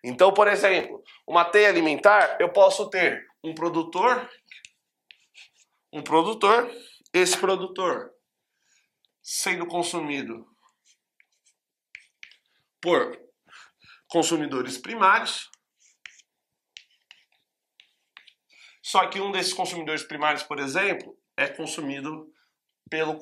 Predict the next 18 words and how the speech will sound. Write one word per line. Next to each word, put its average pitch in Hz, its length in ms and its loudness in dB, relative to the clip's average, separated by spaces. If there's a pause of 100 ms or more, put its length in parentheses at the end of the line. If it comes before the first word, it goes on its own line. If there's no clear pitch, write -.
(120)
outro 180 460 2
consumidor 143 480 -6
primário. 123 420 0
Logo, 147 380 4
esse 147 260 -4
também 147 240 -6
se 156 160 -14
torna 131 400 -2 (420)
consumidor 120 640 -10
secundário. 165 800 0 (520)
E 175 160 -4
se - 520 -8 (460)
esse 202 360 2
cara 175 300 6
aqui 160 300 -8
também 143 300 -2
é 170 40 0
consumido 151 720 -4